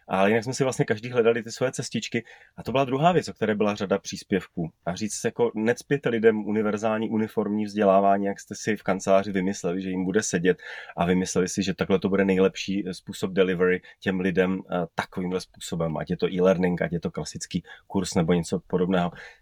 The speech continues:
Dej-, dě-, tvořte nějaký, eh, nějaký vzdělávací ekosystém. To tam hodně zaznívalo v několika příspěvcích aspoň. Prostě tvořte systém, ve kterém si vyzobou ti lidé, co potřebují, když to potřebují. Či tvořte, pomáhajte jim tvořit učební cesty a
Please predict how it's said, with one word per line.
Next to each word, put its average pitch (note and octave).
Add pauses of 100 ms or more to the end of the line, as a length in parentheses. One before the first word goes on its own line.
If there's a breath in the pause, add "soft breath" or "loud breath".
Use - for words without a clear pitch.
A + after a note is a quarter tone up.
(120)
Dej-, F3+
dě-, G#3+
tvořte G#2+
nějaký, G2+ (280)
eh, F2
nějaký F2+
vzdělávací G2+
ekosystém. G2+
To E2+
tam F2+
hodně F#2+
zaznívalo F#2
v E2
několika F2+
příspěvcích -
aspoň. F2+ (340 loud breath)
Prostě -
tvořte G#2+
systém, G2+
ve G2+
kterém F#2+
si G#2+
vyzobou G2
ti G#2
lidé, F#2+
co G2
potřebují, G2
když F2+
to F#2+
potřebují. F2
Či -
tvořte, -
pomáhajte A2
jim G2
tvořit F#2
učební G2 (300 loud breath)
cesty -
a -